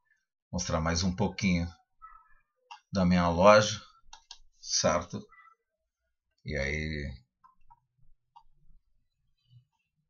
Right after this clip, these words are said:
então, ó, guitarras, violões, baixo. Então tem mais algumas outras coisas eletrônicas também,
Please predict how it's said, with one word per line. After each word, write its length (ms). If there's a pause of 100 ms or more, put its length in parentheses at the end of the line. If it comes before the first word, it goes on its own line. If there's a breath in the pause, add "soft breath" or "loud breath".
(420)
então, 160
ó, 280 (240)
guitarras, 920
violões, 920
baixo. 1040 (800)
Então 180
tem 140
mais 260
algumas 420
outras 380
coisas 340
eletrônicas 840 (540)
também, 640